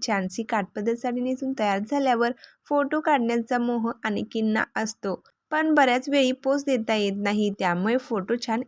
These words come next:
येत नाहीत. पण आजच्या व्हिडिओमध्ये मी तुमच्यासाठी अतिशय सुंदर आणि आकर्षक फोटो पोजेस घेऊन आले आहे, ज्या तुम्ही सहज पोज देऊ शकता.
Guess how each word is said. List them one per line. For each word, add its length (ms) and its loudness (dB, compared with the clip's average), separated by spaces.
येत 240 -2
नाहीत. 300 0
पण 140 -2
आजच्या 440 2
व्हिडिओमध्ये 520 2
मी 260 2
तुमच्यासाठी 600 0
अतिशय 460 0
सुंदर 420 0
आणि 280 2
आकर्षक 560 0
फोटो 240 0
पोजेस 460 -2
घेऊन 260 4
आले 180 4
आहे, 240 4
ज्या 260 4
तुम्ही 200 2
सहज 440 4
पोज 240 0
देऊ 200 4
शकता. 460 0